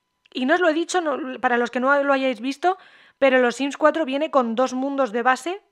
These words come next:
Uno se llama Willow Creek, que es así como verde, como, como muy barrio, vecindario normalito.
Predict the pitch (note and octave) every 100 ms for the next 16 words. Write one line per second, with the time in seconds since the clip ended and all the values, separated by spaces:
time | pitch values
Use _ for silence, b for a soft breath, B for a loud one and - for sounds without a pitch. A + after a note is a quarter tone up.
0 | _ C#4 C#4+ D4 C#4+ B3+ A3+ G#3 G3 B3
1 | C#4 C#4+ - D4 F4 - - B3+ C4 B3+
2 | C4 A3+ B3+ A#3+ A#3 A#3 A3+ A3+ A3+ A3+
3 | A3+ A3 G#3+ B3+ D4+ A4+ - B3 A3+ A3+
4 | A3+ A3 G#3+ G#3 G#3 G3 - G3+ G3+ A3+
5 | A3+ A3+ A#3+ A3+ A3+ A#3 A3 A3 A3+ A3
6 | G3+ G3 A3+ A#3 F4+